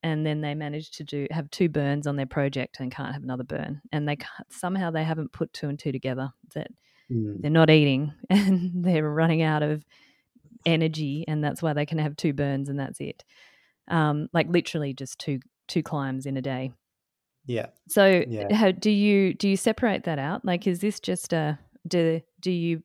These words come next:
Speaker 1: pay attention to how fueled they are that day when they come in for that testing and all that sort of stuff?
Speaker 2: Oh, yeah, yeah. I mean, I guess it's, that's the same thing again, where, um, like, we have two nutritionists on the team.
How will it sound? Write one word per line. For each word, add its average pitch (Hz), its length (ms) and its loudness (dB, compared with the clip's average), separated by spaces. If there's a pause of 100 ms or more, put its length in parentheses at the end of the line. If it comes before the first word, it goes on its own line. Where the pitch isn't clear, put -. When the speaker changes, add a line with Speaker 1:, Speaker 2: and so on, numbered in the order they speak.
Speaker 1:
pay 175 220 -4
attention 160 440 -8
to - 100 -12
how 156 160 -6
fueled 151 360 -6
they 151 140 -4
are 147 120 -4
that 143 180 -6
day 143 400 -6 (600)
when 170 140 0
they 156 80 2
come 151 220 -2
in 156 100 -4
for 165 80 -12
that 165 200 -6
testing 233 440 -4
and 156 300 -2 (580)
all 170 120 -2
that 156 200 -4
sort 160 140 -4
of 160 60 -8
stuff? 175 220 0
Speaker 2:
Oh, 110 160 -2 (760)
yeah, 123 420 4
yeah. 120 260 4
I 120 60 0
mean, 127 480 0 (760)
I 147 60 0
guess 165 240 8
it's, 123 160 -4
that's 120 240 0
the 113 80 -10
same 104 260 -4
thing 101 240 -6
again, 107 280 -2
where, 98 340 0 (920)
um, 107 640 2
like, 107 100 -2
we 120 120 2
have 110 240 0 (120)
two 113 220 0
nutritionists 117 800 -6 (120)
on 117 140 0
the 113 60 -2
team. 120 420 -6